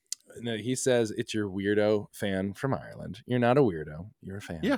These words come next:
Speaker 2: you're just
Speaker 1: And we love
Speaker 2: Irish,
Speaker 1: you.
Speaker 2: and that's
Speaker 1: You're just
Speaker 2: awesome.
Speaker 1: Irish, and I'm
Speaker 2: Yeah.
Speaker 1: Irish." Well, th-, I, I, I actually learned
Speaker 2: I'm
Speaker 1: Irish
Speaker 2: half
Speaker 1: people
Speaker 2: Irish.
Speaker 1: don't,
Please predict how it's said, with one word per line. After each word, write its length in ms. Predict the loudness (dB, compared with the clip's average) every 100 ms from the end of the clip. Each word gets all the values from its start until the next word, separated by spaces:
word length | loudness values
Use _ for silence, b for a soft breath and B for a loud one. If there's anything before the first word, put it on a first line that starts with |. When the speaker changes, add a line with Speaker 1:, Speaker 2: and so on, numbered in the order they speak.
| 0
Speaker 2:
you're 100 | 0
just 200 | 0 2
Speaker 1:
And 80 | 2
we 40 |
love 40 | 2
Speaker 2:
Irish, 120 | 0 -2
Speaker 1:
you. 60 |
Speaker 2:
and 80 | -2
that's 140 | -2
Speaker 1:
You're 140 | 0 0
just 180 | 0 0
Speaker 2:
awesome. 180 | 0 0
Speaker 1:
Irish, 200 | -8 -8
and 120 | -2
I'm 160 | 2 2
Speaker 2:
Yeah. 80 | 0
Speaker 1:
Irish." 300 | -4 -6 -16 -8
Well, 200 | -6 -6
th-, 300 | -10 -10 -6
I, 40 | -4
I, 240 | 0 0 0 2
I 80 | 6
actually 260 | 6 6 4
learned 120 | 2
Speaker 2:
I'm 100 | 2
Speaker 1:
Irish 200 | 6 8 8
Speaker 2:
half 60 |
Speaker 1:
people 200 | 4 6
Speaker 2:
Irish. 100 | 8
Speaker 1:
don't, 220 | 8 6